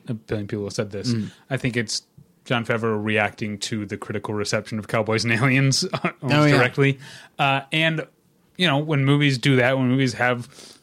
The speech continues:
Speaker 1: when they dramatize the conflict between artist and critic,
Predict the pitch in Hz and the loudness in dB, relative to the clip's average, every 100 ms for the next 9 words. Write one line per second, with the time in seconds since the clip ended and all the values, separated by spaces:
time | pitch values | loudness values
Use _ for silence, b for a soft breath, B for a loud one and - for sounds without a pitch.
0 | B - 131 123 123 123 123 123 123 120 | B -4 0 2 2 2 0 0 -2 -2
1 | 117 - 120 117 117 - 123 120 113 110 | -4 -4 -4 -2 -4 -4 -6 -4 -4 -4
2 | 110 b b b _ 131 117 117 113 110 | -8 b b b _ 0 2 0 -4 -2
3 | 160 131 110 - | 0 0 -2 -8